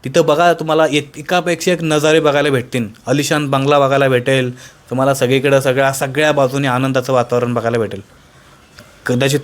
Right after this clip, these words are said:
ते बघण्यासाठी, ते पर्यटन करण्यासाठी तर आपण त्या ठिकाणी जावं. आपण या राज्याचं पालकत्व स्वीकारले, मुख्यमंत्री आहात,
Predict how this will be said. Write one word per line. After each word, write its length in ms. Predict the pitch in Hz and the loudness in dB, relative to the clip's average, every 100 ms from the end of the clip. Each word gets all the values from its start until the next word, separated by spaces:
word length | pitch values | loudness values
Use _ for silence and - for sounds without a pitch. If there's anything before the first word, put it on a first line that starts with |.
| - | 0
ते 100 | 156 | 2
बघण्यासाठी, 580 | 156 147 156 151 147 | 2 0 0 -2 -2
ते 180 | 143 147 | -2 -2
पर्यटन 440 | 143 151 151 151 156 | 0 2 2 0 -2
करण्यासाठी 460 | 151 151 143 147 151 | -2 -2 -4 -4 -2
तर 60 | |
आपण 240 | 147 139 143 | -2 -2 -2
त्या 140 | 143 | -4
ठिकाणी 300 | 135 135 135 | -4 -4 -2
जावं. 300 | 127 117 113 113 - - - - | 0 0 0 -4 -18 -20 -20 -10
आपण 240 | 110 - 127 | -6 -2 0
या 100 | 127 | 2
राज्याचं 440 | 123 120 131 127 | 0 2 0 0
पालकत्व 580 | 143 123 127 127 139 147 | 0 0 0 0 0 0
स्वीकारले, 480 | 147 131 139 131 127 | -2 -2 0 0 0
मुख्यमंत्री 640 | 123 123 - 147 143 147 | 0 -2 -2 -2 -2 0
आहात, 120 | 147 | 0